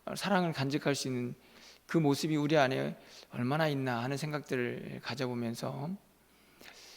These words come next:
우리 안에도, 어, 이와 같은 한결같은 마음, 또 주님의 마음이 늘 우리 안에 있어서 우리가 사는 세상, 또 우리가 만나는 많은 사람들에게 "우리가 하나님을 믿는 사람입니다.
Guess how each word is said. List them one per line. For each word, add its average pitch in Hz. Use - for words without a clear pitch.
우리 170
안에도, 151
어, 175
이와 139
같은 131
한결같은 180
마음, 127
또 -
주님의 165
마음이 131
늘 151
우리 156
안에 147
있어서 139
우리가 151
사는 175
세상, 170
또 -
우리가 143
만나는 131
많은 123
사람들에게 123
"우리가 147
하나님을 196
믿는 175
사람입니다. 139